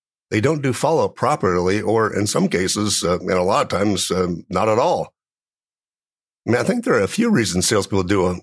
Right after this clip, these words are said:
a poor job of using a follow-up system. Um, I mean, number one, they do the call one time and get discouraged, and then they never call again. And that's probably their number one problem.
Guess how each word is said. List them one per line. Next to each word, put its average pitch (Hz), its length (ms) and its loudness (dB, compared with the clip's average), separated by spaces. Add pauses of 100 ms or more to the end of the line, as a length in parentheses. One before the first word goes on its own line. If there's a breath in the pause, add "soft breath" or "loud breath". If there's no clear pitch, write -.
a 101 80 -2
poor 110 240 0
job 92 300 0
of 85 100 -2
using 92 300 0
a 85 40 -6
follow-up 85 340 0
system. 104 440 -2 (560)
Um, 92 400 -2
I 110 60 0
mean, 104 320 0
number 113 160 0
one, 110 300 0
they 98 120 0
do 95 140 -2
the 101 100 -2
call 110 360 0
one 104 260 0
time 110 400 0
and 82 280 -4
get 101 160 -4
discouraged, 98 520 0
and 87 100 0
then 98 100 2
they 98 100 2
never 95 220 0
call 107 220 0
again. 92 420 -2 (460)
And 101 120 2
that's - 280 -2 (140)
probably 143 280 0
their 95 100 0
number 95 200 0
one 117 220 0
problem. 78 420 -4